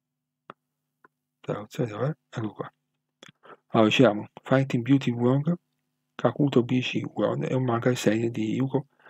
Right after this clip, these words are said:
Ishikawa. Ci sono attualmente diciannove volumi. La storia è stata adattata in un anime che si estende su due serie,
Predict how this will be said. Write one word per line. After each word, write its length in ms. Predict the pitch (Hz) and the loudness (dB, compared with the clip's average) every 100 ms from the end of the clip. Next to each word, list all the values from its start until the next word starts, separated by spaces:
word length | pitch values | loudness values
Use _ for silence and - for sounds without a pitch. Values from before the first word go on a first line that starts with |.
| - - _ | -20 -20 _
Ishikawa. 520 | - 117 107 95 113 - _ | -6 -2 0 0 -2 -10 _
Ci 140 | - | -8
sono 180 | - 127 | 0 2
attualmente 360 | 113 135 139 131 | 2 2 4 4
diciannove 260 | 117 113 | 4 4
volumi. 340 | 104 101 92 120 - _ _ _ - - _ | 4 4 2 -2 -6 _ _ _ -18 -18 _
La 100 | - | 0
storia 380 | 113 - 147 156 | 2 4 4 4
è 100 | - | 0
stata 480 | 113 131 113 110 110 | -4 -2 -2 -4 -4
adattata 500 | 113 113 - 110 107 | -2 0 2 2 2
in 80 | 117 | 2
un 100 | 107 | 2
anime 440 | 104 104 131 143 | 2 0 -2 -2
che 120 | - - | -8 -6
si 100 | 135 | -4
estende 320 | - 143 135 | 2 2 2
su 140 | - | -2
due 180 | 120 107 | 0 0
serie, 340 | - 104 127 | 0 -2 -4